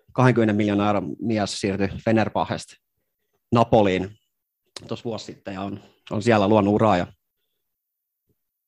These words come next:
uraa ja nykyään Makedonia, Pohjois-Makedonia, anteeksi, maajoukkueen mieskin. Et tasan ei mene onnenlahjat, et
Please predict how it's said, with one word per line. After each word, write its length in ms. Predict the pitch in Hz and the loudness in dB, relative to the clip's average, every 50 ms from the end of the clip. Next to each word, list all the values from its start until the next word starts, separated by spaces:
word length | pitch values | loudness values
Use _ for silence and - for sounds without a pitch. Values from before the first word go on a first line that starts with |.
| _ _ _ _ _ - | _ _ _ _ _ -14
uraa 240 | - 180 165 143 135 | -12 -8 -6 -4 -4
ja 100 | 127 117 104 | -2 -2 0
nykyään 380 | 113 113 - 127 113 107 101 85 - - | 0 2 4 4 4 4 2 -2 -4 0
Makedonia, 500 | 123 117 - - 110 110 107 107 107 101 - - - - - | 0 0 2 2 2 2 4 2 2 0 0 -4 -10 -8 -4
Pohjois-Makedonia, 720 | 107 104 104 95 - - 87 85 - 87 90 85 85 82 | 0 0 0 0 0 -2 -4 -4 -2 -2 -2 -2 -4 -4
anteeksi, 340 | 87 90 82 76 - - - - _ _ _ | -4 -4 -4 -4 -4 -8 -16 -18 _ _ _
maajoukkueen 480 | - 110 104 95 78 85 - - 82 87 | -8 -6 -4 -4 -6 -6 -6 -6 -4 -2
mieskin. 340 | 92 85 - - - - - | -2 -2 -4 -6 -8 -10 -10
Et 80 | - - - 135 _ _ _ - | -10 -10 -14 -20 _ _ _ -6
tasan 320 | - 117 - - 87 92 | -6 -4 -2 -2 0 0
ei 100 | 92 107 | 2 2
mene 140 | 107 104 98 | 2 2 2
onnenlahjat, 540 | 92 98 101 101 95 85 95 98 90 87 80 | 2 2 0 0 0 0 0 0 -2 -2 -4
et 160 | 78 - | -6 -8